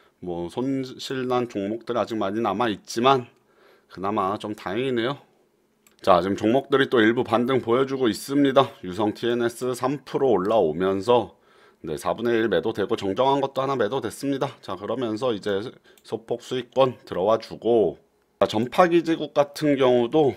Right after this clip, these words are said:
삼, 오 퍼센트, 어, 칠 퍼센트까지 올라와서 이제 거의 다 매도됐습니다. 남은 물량 하나 남아 있었는데,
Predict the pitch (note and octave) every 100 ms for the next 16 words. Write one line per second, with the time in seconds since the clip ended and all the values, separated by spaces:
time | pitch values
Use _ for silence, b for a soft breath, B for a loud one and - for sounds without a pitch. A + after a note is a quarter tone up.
0 | - - - D3 C#3 D#2+ F#2 F#2 - A2+
1 | A#2 G#2+ G2+ - A#2+ G#2 _ _ - -
2 | - C#3 D#3 C#3+ C#3+ C3 - A#2+ A2+ G#2+
3 | C#3+ D3 b b b - G2 C3+ A2+ F2
4 | F#2 C#3 A2 G2 F#2 - G2 C3 A#2 G2+
5 | A2+ F2+ - C#3+ C#3 B2 F#2+ A2 B2 F#2+
6 | G2+ B2+ B2 A2+ C#3+ D3 G#2 A2 A2 -
7 | C3 C#3 C3 A2+ C#3+